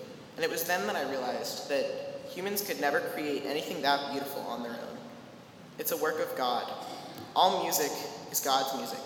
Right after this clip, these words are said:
and we are all singers in his choir. Thank you for giving me the opportunity to share my thoughts this morning. I'm so grateful to be a part of Canyon Creek Presbyterian Church and for the opportunities I've had here and the support this congregation has given me.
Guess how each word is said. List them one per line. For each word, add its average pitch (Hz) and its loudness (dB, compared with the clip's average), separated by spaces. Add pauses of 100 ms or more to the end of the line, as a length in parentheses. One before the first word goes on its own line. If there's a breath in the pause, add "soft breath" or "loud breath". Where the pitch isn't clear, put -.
and 131 -4
we 147 0
are 156 2
all 131 2
singers 123 -2
in 123 -6
his - -2
choir. - -6 (2250)
Thank 160 2
you 208 -2
for - -2
giving 160 -2
me 156 -2
the 147 2
opportunity 147 0
to 143 -4
share 143 -2
my 143 0
thoughts 135 2
this 127 -2
morning. 117 -4 (120)
I'm 143 -4
so 156 0
grateful 151 0 (120)
to - -4
be 156 -4
a 147 -2
part 143 0
of - -6
Canyon 143 -4
Creek 139 -8
Presbyterian 139 -6
Church - -6
and - -8
for 131 -8
the 131 -4
opportunities 131 -4
I've 127 -2
had 123 -4
here - -8 (360)
and 131 -8
the 139 -4
support - -2
this - -4
congregation 123 -4
has 123 -4
given 117 -4
me. 117 -10